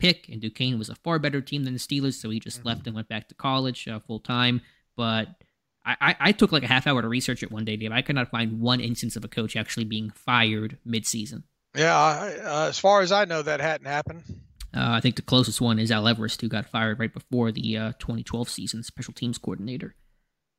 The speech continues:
Speaker 1: Uh, why not just go heavy more often with D J and Pat out, or try twin back?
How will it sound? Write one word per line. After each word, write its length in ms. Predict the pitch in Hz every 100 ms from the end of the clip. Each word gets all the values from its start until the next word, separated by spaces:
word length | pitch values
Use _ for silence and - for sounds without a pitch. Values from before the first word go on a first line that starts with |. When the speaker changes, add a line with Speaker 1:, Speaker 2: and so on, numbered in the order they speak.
| _ _ _ _ _ _ _ -
Speaker 1:
Uh, 200 | 151 151
why 260 | 170 190
not 280 | 196 190 180
just 380 | 165 180 - -
go 340 | 175 170 160
heavy 480 | 151 - 214 202 226
more 180 | 196 180
often 440 | 175 208 - 214
with 200 | 156 131
D 200 | - 180
J 340 | 165 175 160 135
and 160 | 120
Pat 300 | - 170 175 -
out, 320 | 151 151 -
or 140 | 127 123
try 340 | - 135 113
twin 340 | - 170 156
back? 360 | 135 135 131